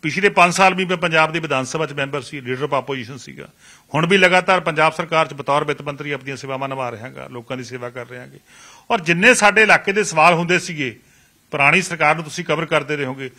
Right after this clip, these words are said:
ਸਭ ਤੋਂ ਵੱਧ ਸਵਾਲ ਕੌਣ ਲਾਉਂਦਾ ਸੀ ਵਿਧਾਨ ਸਭਾ ਦੇ ਅੰਦਰ? ਅਸੀਂ ਲਾਉਂਦੇ ਸੀ, ਸਾਡੇ ਚੁਣੇ ਹੋਏ ਵਿਧਾਇਕ ਲਾਉਂਦੇ ਸੀਗੇ। ਔਰ ਉਸ ਸਮੇਂ ਵੀ ਸੀਗਾ,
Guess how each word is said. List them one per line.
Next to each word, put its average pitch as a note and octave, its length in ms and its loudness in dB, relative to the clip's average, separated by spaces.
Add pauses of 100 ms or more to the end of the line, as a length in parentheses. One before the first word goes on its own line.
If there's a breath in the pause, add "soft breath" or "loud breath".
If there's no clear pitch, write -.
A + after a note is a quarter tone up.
(220 loud breath)
ਸਭ A3+ 260 2
ਤੋਂ A#3 140 2
ਵੱਧ A3+ 120 2
ਸਵਾਲ F#3 300 4
ਕੌਣ G3+ 200 4
ਲਾਉਂਦਾ G3 220 2
ਸੀ G#3 100 -6
ਵਿਧਾਨ F3 240 2
ਸਭਾ F#3 200 -6
ਦੇ F#3+ 100 -8
ਅੰਦਰ? G3 240 -6
ਅਸੀਂ G#3+ 180 -4
ਲਾਉਂਦੇ D#3 240 0
ਸੀ, B2+ 180 -18 (300 soft breath)
ਸਾਡੇ F#3+ 260 4
ਚੁਣੇ G#3 220 0
ਹੋਏ G3+ 140 4
ਵਿਧਾਇਕ E3 320 4
ਲਾਉਂਦੇ C#3+ 260 -2
ਸੀਗੇ। C3 340 -14 (420 soft breath)
ਔਰ F#3 100 4
ਉਸ G3+ 180 4
ਸਮੇਂ B3+ 180 8
ਵੀ B3+ 120 2
ਸੀਗਾ, F#3 420 2